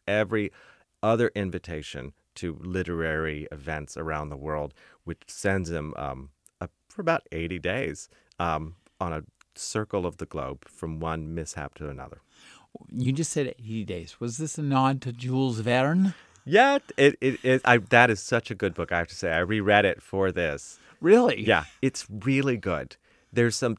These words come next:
Speaker 1: terrible racism in it that
Speaker 2: Mm-hmm.
Speaker 1: you look at and you're like, "Oh, nineteenth century." But it's, um, it's very funny and clever.
Speaker 2: I,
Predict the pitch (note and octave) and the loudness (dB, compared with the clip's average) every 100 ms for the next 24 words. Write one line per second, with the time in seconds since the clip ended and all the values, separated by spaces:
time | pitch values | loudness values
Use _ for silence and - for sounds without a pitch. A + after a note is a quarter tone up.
0 | - - A#2+ A#2+ A#2 G#2 F#2+ G2 G#2 G2 | -8 -4 0 2 2 2 2 2 -4 -4
1 | G2+ G2 G#2+ - - D#2+ G#2+ A2+ F2 E2 | -2 0 -2 -4 -4 -2 -2 -4 -4 -4
2 | F2 F#2 E2+ E2 D#2 - F#2 F#2 F#2 F2 | -6 -4 -4 -6 -8 -8 -6 -4 -4 -6
3 | - _ _ _ _ C#2+ D#2+ - E2 D#2 | -10 _ _ _ _ -12 -10 -8 -10 -8
4 | F2 D#2+ - E2 D2+ D2+ - _ - G#2 | -10 -8 -6 -4 -4 -10 -20 _ 4 4
5 | G2+ - G2 - F2+ E2 D#2 C#2+ - _ | 4 -2 -6 -4 -4 -4 -4 -10 -16 _
6 | _ G2+ - E2+ _ - F#2 F2+ E2 _ | _ -10 -10 -14 _ -4 -2 -4 -6 _
7 | - E2 D2+ C#2+ _ _ - D#2 - D2 | -6 -6 -6 -12 _ _ -14 -12 -8 -8
8 | C#2 C#2 _ _ _ - - - - - | -8 -14 _ _ _ -20 -20 -20 -20 -16
9 | - | -10